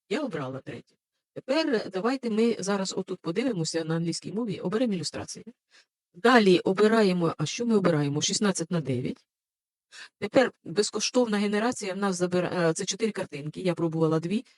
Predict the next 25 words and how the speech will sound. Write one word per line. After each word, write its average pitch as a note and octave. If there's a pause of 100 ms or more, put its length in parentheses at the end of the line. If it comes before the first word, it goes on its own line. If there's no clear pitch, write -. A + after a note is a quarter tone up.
щоб G#3+
не A3
так G#3
витрачатися, F#3+ (160)
м, E3+
не, F#3+
не A3+
спрацьовує. - (360)
Можете D#4+
тоді B3
пізніше B3
вже, E3+
е, D3 (100)
попробувати G#3
усі G3+ (320)
оці F3+
генерації, D3
як D3+
він D3
працює. D3+ (540)
М, F#3
ну C4
що, D#3+
давайте B3+
ми, A#3+